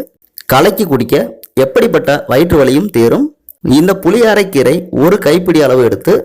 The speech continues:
இதனுடன் ஐந்து கிராம் அளவுக்கு மிளகு சேர்த்து ஒரு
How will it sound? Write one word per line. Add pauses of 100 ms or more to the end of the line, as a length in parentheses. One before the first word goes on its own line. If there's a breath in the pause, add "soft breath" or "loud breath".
(580 soft breath)
இதனுடன் (640)
ஐந்து
கிராம்
அளவுக்கு (140)
மிளகு
சேர்த்து (580)
ஒரு